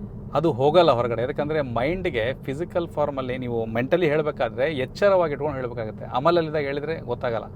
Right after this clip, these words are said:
ಹಾಗಾಗಿ ಅಮಲಲ್ಲಿ ನೀವು ಏನು ಮಾಡಿದ್ರೂ ಗೊತ್ತಾಗಲ್ಲ. ನಿಮ್ಗೆ even ಕೈಕಾಲಿಗೆ ಪೆಟ್ಟಾದ್ರೂ ಗೊತ್ತಾಗಲ್ಲ. ಯಾಕಂದರೆ ಅದು ನಿಮಗೆ ಮೈಂಡ್ ಅವೇರ್‌ನೆಸ್ ಇರೋಲ್ಲ, ಅಂದರೆ ಎಚ್ಚರವಾಗಿರಲ್ಲ. ಹಾಗೆಯೇ ಒಬ್ಬನ್ನ ಕಳ್ಕೊಂಡಾಗ, ಬ್ರೇಕಪ್ ಆದಾಗ, ಹುಡುಗಿಯೊಟ್ಟಿಗೆ ಹುಡುಗನೊಟ್ಟಿಗೆ ಬ್ರೇಕಪ್ ಆದಾಗ,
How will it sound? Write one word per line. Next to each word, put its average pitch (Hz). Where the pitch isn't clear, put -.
ಹಾಗಾಗಿ 160
ಅಮಲಲ್ಲಿ 151
ನೀವು 143
ಏನು 143
ಮಾಡಿದ್ರೂ 147
ಗೊತ್ತಾಗಲ್ಲ. 120
ನಿಮ್ಗೆ 113
even 143
ಕೈಕಾಲಿಗೆ 147
ಪೆಟ್ಟಾದ್ರೂ 156
ಗೊತ್ತಾಗಲ್ಲ. 127
ಯಾಕಂದರೆ 156
ಅದು 160
ನಿಮಗೆ 160
ಮೈಂಡ್ 170
ಅವೇರ್‌ನೆಸ್ 147
ಇರೋಲ್ಲ, 120
ಅಂದರೆ 139
ಎಚ್ಚರವಾಗಿರಲ್ಲ. 127
ಹಾಗೆಯೇ 139
ಒಬ್ಬನ್ನ 151
ಕಳ್ಕೊಂಡಾಗ, 143
ಬ್ರೇಕಪ್ 131
ಆದಾಗ, 117
ಹುಡುಗಿಯೊಟ್ಟಿಗೆ 127
ಹುಡುಗನೊಟ್ಟಿಗೆ 123
ಬ್ರೇಕಪ್ 113
ಆದಾಗ, 104